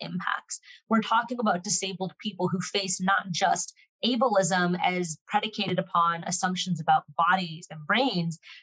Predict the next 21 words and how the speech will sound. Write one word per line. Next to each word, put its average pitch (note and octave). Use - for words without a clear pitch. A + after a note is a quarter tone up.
but A3
disabled A3+
people A3+
who G3+
also A3
face F#3
the F3+
brunt F3+
of F3
racism, F3+
of G3
classism, F3
of G3+
anti-queer G3
oppression, -
of F#3
caste-based -
oppression, -
of F#3+
religious-based G3
oppression. -